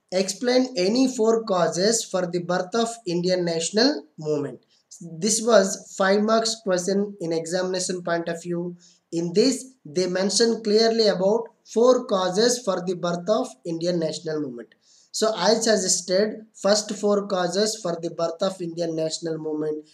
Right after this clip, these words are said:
While they asked as five marks one, you have to choose introduction along with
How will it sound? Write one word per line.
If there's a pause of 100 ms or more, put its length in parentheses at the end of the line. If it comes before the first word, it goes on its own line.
(140)
While
they
asked
as
five
marks
one, (260)
you
have
to
choose (500)
introduction
along
with